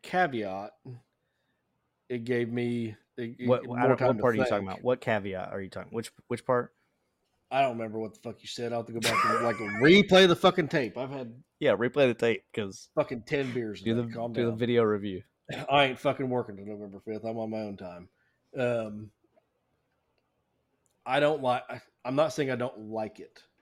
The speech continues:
Speaker 1: Okay. I never, I never said I don't like video review.
Speaker 2: Okay.
Speaker 1: I,
Speaker 2: Okay.
Speaker 1: I don't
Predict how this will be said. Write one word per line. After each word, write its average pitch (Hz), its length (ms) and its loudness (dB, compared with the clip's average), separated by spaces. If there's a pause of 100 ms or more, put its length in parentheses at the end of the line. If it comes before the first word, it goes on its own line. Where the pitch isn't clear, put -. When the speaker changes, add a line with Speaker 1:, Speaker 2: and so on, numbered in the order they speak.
(440)
Speaker 1:
Okay. 104 240 -12 (120)
I 113 80 -6
never, 120 340 -6
I 110 80 -4 (140)
never 127 360 0
said 123 260 -2
I 113 60 -4
don't 113 300 -8
like 113 240 -8
video 107 320 -6
review. 107 260 -2
Speaker 2:
Okay. 160 380 -4
Speaker 1:
I, 120 160 -2 (100)
Speaker 2:
Okay. 117 240 -4
Speaker 1:
I 120 120 -2
don't 127 220 -4